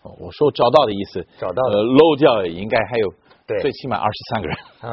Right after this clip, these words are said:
Speaker 1: <laughs> 有可能四十六个人更多的。嗯，但是这里其中中国人也是很，我，我有点忘记了是排名第几，也不是第一就是第二名。
Speaker 2: 啊。
Speaker 1: 嗯，所以有很多年轻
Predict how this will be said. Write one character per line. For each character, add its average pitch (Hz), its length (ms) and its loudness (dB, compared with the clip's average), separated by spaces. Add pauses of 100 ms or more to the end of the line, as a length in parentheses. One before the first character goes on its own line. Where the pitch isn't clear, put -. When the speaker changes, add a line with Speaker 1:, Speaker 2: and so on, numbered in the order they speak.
(100)
Speaker 1:
<laughs> 101 120 -4
有 131 60 0
可 - 180 -10
能 110 80 -4 (240)
四 - 160 -4
十 117 140 -4
六 120 140 4
个 92 120 -10
人 87 180 -8
更 113 220 -4
多 107 140 0
的。 69 120 -8 (540)
嗯， 110 320 4
但 139 140 2
是 131 180 -2
这 196 140 -2
里 143 100 -6
其 117 160 -10
中 113 240 -4
中 139 160 -2
国 120 100 0
人 104 120 -2
也 82 160 -6
是 104 420 0
很， - 180 -16 (140)
我， 98 160 -12 (240)
我 110 240 -6
有 139 100 0
点 131 160 2
忘 127 180 0
记 110 120 -6
了 78 120 -8
是 95 220 -10
排 104 200 -4
名 107 100 -6 (240)
第 113 100 -6
几， 85 140 -10 (160)
也 92 120 -2
不 - 140 -2
是 123 140 0
第 127 100 -2
一 117 100 -2
就 107 180 -6
是 92 140 -12
第 - 200 -6
二 90 180 -2
名。 - 120 -20 (400)
Speaker 2:
啊。 73 480 -16
Speaker 1:
嗯， 95 320 -10
所 127 180 -4
以 95 380 -2
有 120 140 4
很 107 180 -6
多 127 100 0
年 95 240 -4
轻 113 340 -8